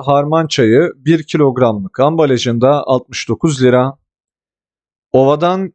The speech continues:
ithal pilavlık pirinç beş kilogramlık paketinde doksan T L. A yüz bir indirimleri ve resmi katalog fırsatlarında gıda temizlik, e, ürünlerini size derledik. Duru yerli kırmızı mercimek bir kilogramlık otuz dört doksan.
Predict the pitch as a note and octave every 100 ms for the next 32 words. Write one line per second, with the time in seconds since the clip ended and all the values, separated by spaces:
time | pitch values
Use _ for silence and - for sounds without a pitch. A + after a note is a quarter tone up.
0 | - D3 E3+ E3 E3+ - D3 C#3+ D3 E3
1 | - C#3 A#2+ C3+ - - B2 C#3 D#3 -
2 | - C3+ A#2 A#2 A2 G2 F#2 _ _ _
3 | E3+ E3+ D3+ - B2+ B2+ D3+ D3 B2+ A#2
4 | G2+ C#3 D3 D3+ C#3+ B2+ B2+ C#3+ - _
5 | _ _ _ _ _ _ _ _ _ _
6 | _ _ _ _ _ _ _ B2+ D3+ G#3
7 | G#3+ B3 A3+ F#3+ F3+ F3 F3 D3+ B2 -
8 | F#3 F#3 F3 F3 F3 F3 E3 - C#3 -
9 | C3+ E3 F3 D#3 D#3+ E3 E3 D#3 D3 F3
10 | - - - C3+ A#2+ A#2 C3+ C#3+ C3+ C#3
11 | D3 C#3+ C3+ A#2+ F#2+ - _ B2 A#2 D3
12 | D#3 C#3+ D#3+ - C3+ D3 F#3+ F#3 C#3 C#3
13 | D3 E3+ D3+ C3+ C3 E3+ D3 A#2+ A2+ C3
14 | E3 D3 D#3+ - C#3 A#2+ A#2 G#2+ G2 A2+
15 | - A2+ C#3 D#3+ D3 C3 - C3 D3+